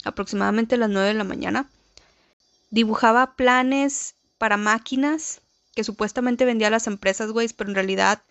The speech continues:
eran más bien como planos para, pues, su nueva construcción, ¿no? Para ampliar un poco el búnker.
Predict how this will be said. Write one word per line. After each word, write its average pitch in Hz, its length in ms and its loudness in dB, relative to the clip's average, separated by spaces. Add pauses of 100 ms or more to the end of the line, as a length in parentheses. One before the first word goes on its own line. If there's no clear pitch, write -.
(380)
eran 220 200 2
más 226 200 2
bien 214 180 2
como 233 280 0 (180)
planos 233 600 2
para, 202 720 0 (1800)
pues, 226 160 4
su 247 80 2
nueva 233 260 2
construcción, 247 640 -2
¿no? 302 200 2
Para 214 520 -2
ampliar 214 340 0
un 240 100 0
poco 254 400 -2
el 202 80 -2
búnker. 190 420 -10